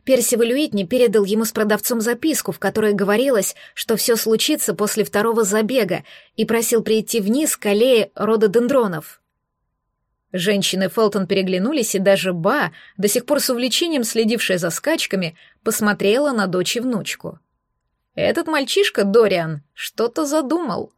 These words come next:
сказала она важно. «И Энтони потянул за собой».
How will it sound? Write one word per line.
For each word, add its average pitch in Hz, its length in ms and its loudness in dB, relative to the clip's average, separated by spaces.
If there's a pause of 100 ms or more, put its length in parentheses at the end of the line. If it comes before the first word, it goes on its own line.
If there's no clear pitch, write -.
(260)
сказала 190 480 0
она 208 140 0
важно. 170 540 -4 (800)
«И 285 200 -2
Энтони 196 420 -2
потянул 214 540 0
за 180 120 0
собой». 185 560 -2